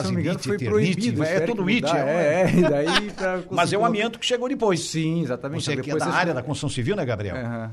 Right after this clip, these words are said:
Speaker 2: É.
Speaker 1: É, daí, se não me engano... Acho que até nem pode mais usar o amianto por
Speaker 2: É,
Speaker 1: questão
Speaker 2: porque daí
Speaker 1: cancerígena, alguma coisa
Speaker 2: É,
Speaker 1: assim,
Speaker 2: alguma
Speaker 1: daí
Speaker 2: coisa
Speaker 1: eles
Speaker 2: nesse sentido.
Speaker 1: substituíram, né,
Speaker 2: É.
Speaker 1: pra um outro composto, mas as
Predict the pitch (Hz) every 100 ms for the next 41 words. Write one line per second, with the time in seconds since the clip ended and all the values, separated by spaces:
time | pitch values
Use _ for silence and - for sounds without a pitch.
0 | 113 139 - 139 151 147 147 143 156 185
1 | 190 - - 127 - 143 143 - 165 165
2 | 139 151 147 127 135 127 117 113 123 -
3 | 165 135 135 143 147 139 143 143 127 127
4 | 175 127 120 113 117 110 135 123 143 143
5 | 123 127 139 147 143 143 - 139 110 -
6 | 175 170 165 127 107 117 113 113 113 104
7 | 117 120 127 131 139 127 131 127 113 113
8 | 107 98 - -